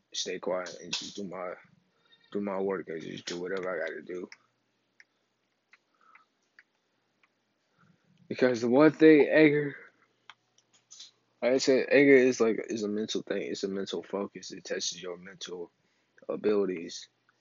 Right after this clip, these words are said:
and just to see if you're gonna react the right way to it is, 'cause the average, people like to test people patience for some reason. I feel like it's a more, it's like,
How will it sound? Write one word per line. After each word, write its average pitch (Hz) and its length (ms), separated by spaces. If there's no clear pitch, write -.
and 92 260
just - 260
to 90 100
see 101 300
if 95 280
you're 98 140
gonna 95 360
react 87 440
the 85 80
right 80 240
way 87 220
to 90 240
it - 120
is, 104 300
'cause 101 180
the 85 160
average, 123 300
people 151 360
like 120 160
to 98 120
test 110 300
people 101 240
patience 98 400
for - 140
some 95 260
reason. 101 400
I 117 80
feel 113 220
like 110 180
it's 110 220
a 107 80
more, 110 360
it's - 200
like, 98 400